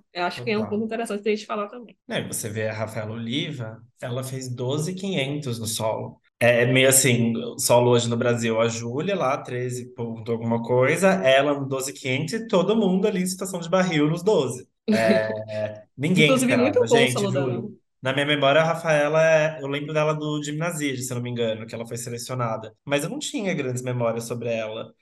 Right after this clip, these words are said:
Speaker 2: Não acho que era uma pessoa super que tava se destacando. E fica aí, mais um parabéns. Duas revelações do ano. É... e é isso. E aí, Lincoln? O que que você tá achando dessa discussão toda?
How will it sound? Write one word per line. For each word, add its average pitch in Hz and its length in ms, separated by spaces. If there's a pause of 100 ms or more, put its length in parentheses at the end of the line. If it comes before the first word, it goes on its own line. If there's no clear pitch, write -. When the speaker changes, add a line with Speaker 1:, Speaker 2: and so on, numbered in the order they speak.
Speaker 2:
Não 131 200
acho 143 240
que 139 80
era 127 240
uma 123 160
pessoa 127 200
super 127 320
que 127 80
tava 127 200
se 123 100
destacando. 127 600
E 160 480
fica 185 240
aí, 220 180
mais 156 240
um 160 80
parabéns. 180 760
Duas 127 200
revelações 147 480
do 156 120
ano. 143 380 (240)
É... 123 720 (160)
e 127 80
é 139 100
isso. - 480
E 127 60
aí, 113 500
Lincoln? 113 500
O 113 120 (180)
que 131 100
que 127 40
você - 100
tá 131 140
achando 123 300
dessa 117 200
discussão 117 460
toda? 113 340